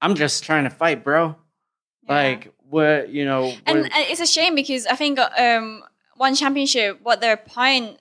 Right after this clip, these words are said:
Speaker 2: to do was really promote each of the martial arts that they have.
Speaker 1: Mm-hmm.
Speaker 2: And by promoting them, gaining more fans. And when you gain these fans, what you need to do is educate them on the styles that they are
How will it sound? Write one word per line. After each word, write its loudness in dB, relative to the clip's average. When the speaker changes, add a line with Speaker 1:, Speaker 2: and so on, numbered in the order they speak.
Speaker 2:
to -14
do 0
was 0
really 0
promote 0
each 0
of -6
the -8
martial 0
arts 0
that -4
they 2
have. 2
Speaker 1:
Mm-hmm. -4
Speaker 2:
And -2
by 0
promoting 0
them, -2
gaining -2
more 2
fans. -2
And -2
when 4
you 4
gain 0
these -2
fans, -2
what -2
you 0
need -4
to -10
do -2
is 0
educate 0
them 2
on -2
the -8
styles 2
that -6
they 2
are 4